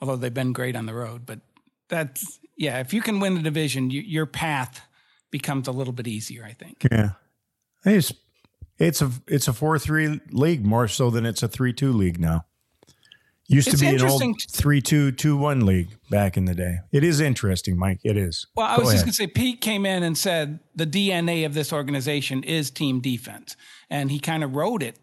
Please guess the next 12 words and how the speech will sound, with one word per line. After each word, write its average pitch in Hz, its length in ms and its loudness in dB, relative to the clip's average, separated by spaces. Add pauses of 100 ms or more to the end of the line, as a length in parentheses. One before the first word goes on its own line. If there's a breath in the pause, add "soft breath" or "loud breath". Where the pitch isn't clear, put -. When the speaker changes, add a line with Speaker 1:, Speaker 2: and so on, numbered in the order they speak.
Speaker 1:
last 123 380 -6
year, 143 200 -4
and, 135 180 -4
and 139 240 -6
it 143 220 -8
worked. 175 500 -6
I 135 80 -10
thought 135 240 -6
they 139 80 -8
were 135 140 -4
very 143 300 -2
good. 110 320 -14